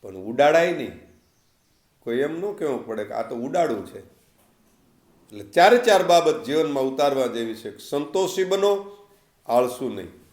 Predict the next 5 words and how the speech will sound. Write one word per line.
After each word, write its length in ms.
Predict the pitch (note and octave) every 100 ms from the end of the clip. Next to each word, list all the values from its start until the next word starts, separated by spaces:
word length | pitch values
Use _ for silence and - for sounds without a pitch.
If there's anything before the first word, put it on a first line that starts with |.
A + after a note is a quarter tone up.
| _ _ _ _ _ _
કરકસર 560 | E3 F#3 - F#3 F#3+ F#3
કરો, 580 | G3+ G3 G#3 F#3+ - - _ _ _ C3
લોભ 500 | A2 A#2+ D3+ E3 B2
નહીં. 280 | A#2+ G#2 - - - _ _ _ _ _ _ -
વાપરો, 960 | G2+ C3 D#3+ - G3+ G#3+ A3 G3+ -